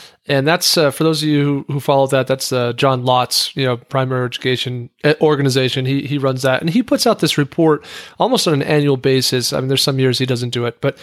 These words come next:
basically every year he puts out this big report about, you know, where we're at with concealed handgun permits, kind of the state of the game. And this latest report is catching a lot of headlines because,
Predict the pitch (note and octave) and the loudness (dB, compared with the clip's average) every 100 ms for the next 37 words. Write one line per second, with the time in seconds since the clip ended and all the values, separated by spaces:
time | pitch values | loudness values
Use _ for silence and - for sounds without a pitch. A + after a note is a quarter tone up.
0 | - - A#3 - A3+ F#3 E3+ D#3+ E3 E3 | -18 -2 0 2 2 2 4 4 2 0
1 | D3+ D3+ C#3 - D#3 D3 C#3 C3+ C3 C3 | 0 0 0 -2 -2 0 -2 0 0 -2
2 | - - _ - C3 A#2+ C3 B2+ B2+ B2 | -6 -20 _ -4 -4 0 2 2 0 -2
3 | C#3 C3 - _ _ D3+ C#3+ D#3 C#3 C#3 | -4 -4 -6 _ _ -2 2 4 4 4
4 | C3 - C3 C3+ B2 B2+ B2+ B2 A#2 B2 | 2 0 -4 -4 -2 -2 0 -2 -4 -6
5 | B2 C3+ C3 - D#3 D3 C3+ C3 C3 B2+ | -4 -4 -2 0 2 2 2 0 -2 -2
6 | A#2+ A2 - - - _ D3+ D3 D3 D3 | -4 -10 -16 -20 -20 _ 0 2 4 2
7 | D3 D3 E3+ A3+ G#3+ F3 - F3 D#3+ - | 2 0 2 2 2 0 2 2 2 -2
8 | D3 C#3+ D#3 C#3+ C3+ B2+ F#3 A#3+ D3+ C#3 | -2 0 0 2 2 2 0 2 2 2
9 | C3 B2+ C#3 - D3 C#3 C3+ B2+ | 0 -2 -4 -2 2 2 2 0